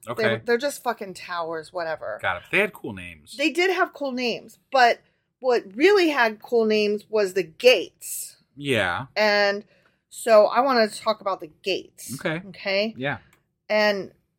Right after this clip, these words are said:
Speaker 2: um, here we go. The sheep gate was so named. Guess why?
Speaker 1: 'Cause sheep went through it?
Speaker 2: Yes. Um, they were led through it to the temple. It was near the market where sheep were sold.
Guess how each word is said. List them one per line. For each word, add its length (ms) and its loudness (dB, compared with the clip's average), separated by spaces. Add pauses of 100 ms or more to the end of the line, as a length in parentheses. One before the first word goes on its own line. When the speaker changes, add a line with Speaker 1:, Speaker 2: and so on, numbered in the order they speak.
Speaker 2:
um, 520 0 (420)
here 180 -4
we 100 -2
go. 240 2 (260)
The 160 2
sheep 460 0
gate 400 0
was 140 -4
so 240 2
named. 500 -4
Guess 200 -4
why? 360 -4 (200)
Speaker 1:
'Cause 200 -8 (100)
sheep 340 -8
went 160 -8
through 200 -4
it? 160 -6
Speaker 2:
Yes. 480 2 (340)
Um, 520 2
they 120 6
were 160 2
led 260 4
through 200 2
it 120 2
to 140 -6
the 120 0
temple. 720 -2
It 80 -4
was 180 0
near 220 4
the 100 0
market 420 0
where 140 -2
sheep 300 -8
were 100 -6
sold. 600 4